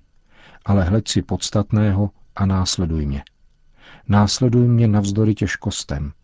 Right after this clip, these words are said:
Následuj mě kázáním evangelia, následuj mě svědectvím života, odpovídajícího daru milosti křtu a svěcení.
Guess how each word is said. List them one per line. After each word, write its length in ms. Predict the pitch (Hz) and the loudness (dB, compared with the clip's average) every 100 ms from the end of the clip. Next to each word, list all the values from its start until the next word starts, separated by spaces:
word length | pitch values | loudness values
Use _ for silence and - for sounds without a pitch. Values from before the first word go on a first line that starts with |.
| _ _ _ _ _ - - | _ _ _ _ _ -12 -4
Následuj 560 | 92 85 - 92 98 | -2 -2 -2 0 2
mě 160 | 92 92 | 2 0
kázáním 600 | 95 95 95 95 87 85 | 0 0 2 0 0 -2
evangelia, 760 | 95 92 92 95 95 95 95 95 - - - - 101 | -2 -2 0 0 0 0 0 -4 -10 -20 -20 -6 0
následuj 500 | 101 - 107 104 101 | 0 2 0 2 2
mě 160 | 95 | 2
svědectvím 680 | - 98 92 98 - 92 82 | 0 -2 -2 -2 -4 -4 -2
života, 480 | 85 92 92 101 92 - - - | -2 -2 -2 -2 -4 -10 -20 -10
odpovídajícího 1040 | 98 - 101 98 98 95 90 - 95 92 | -10 -4 -2 0 2 0 0 -2 0 0
daru 240 | 90 98 | 2 2
milosti 480 | 92 92 95 - - | 2 0 -2 -4 -10
křtu 360 | - - - 101 | -10 -10 -6 -6
a 100 | 104 | -4
svěcení. 640 | - 92 92 - 90 69 | -2 -2 -2 -2 -4 -4